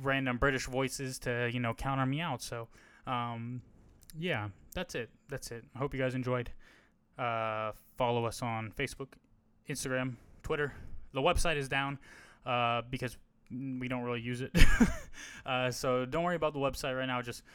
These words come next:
uh, Twitter is best place for updates. Facebook is fine as well. Um, we post there every now and then, uh,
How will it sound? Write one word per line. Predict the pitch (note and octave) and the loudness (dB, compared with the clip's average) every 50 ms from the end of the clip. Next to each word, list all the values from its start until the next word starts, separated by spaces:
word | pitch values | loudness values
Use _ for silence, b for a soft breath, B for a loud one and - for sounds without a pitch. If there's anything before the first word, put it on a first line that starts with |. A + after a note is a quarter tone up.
| B B B B B - | B B B B B -4
uh, | - B2+ A#2 A#2 | -2 0 0 0
Twitter | A2+ - - E3 D3+ D3+ D#3 | 0 0 0 2 2 2 0
is | D3 B2+ - - - - _ _ - | 0 -2 -4 -10 -16 -20 _ _ -14
best | C#3+ C#3 C3+ C3 C#3+ C#3 - - | -14 -10 -4 0 0 0 4 6
place | - C3 B2 | 6 6 6
for | - - C3+ | 4 0 -4
updates. | B2+ A#2+ - C3 B2 B2 - - | -4 -2 -2 -2 -2 -2 -2 -4
Facebook | - D3 C3 - - C3+ B2 | -6 -6 -6 -6 -6 -8 -8
is | B2+ A#2 | -8 -8
fine | - - A#2+ A#2 A#2 | -6 -4 -4 -2 -2
as | A#2 A2 A2 | -4 -6 -4
well. | A2+ C3 B2+ B2 B2 A#2+ A#2+ B B B B B B - | -2 0 0 2 2 0 -2 B B B B B B -4
Um, | B2+ A#2+ A2+ A2 A2 A2 | 0 2 2 2 2 0
we | A2+ A2+ | -2 -4
post | - B2+ A#2 - - | -4 -6 -6 -4 -4
there | A#2+ | -6
every | A2 G#2+ A2+ | -6 -6 -6
now | G#2+ G#2+ G#2+ G#2 | -8 -8 -6 -6
and | G#2 G#2 | -6 -6
then, | G#2+ G#2+ G#2 G#2 G#2 A2 | -6 -6 -6 -8 -8 -10
uh, | G#2 A2 A2+ A2 G#2+ G#2+ G#2+ G#2+ | -12 -10 -10 -10 -10 -10 -10 -10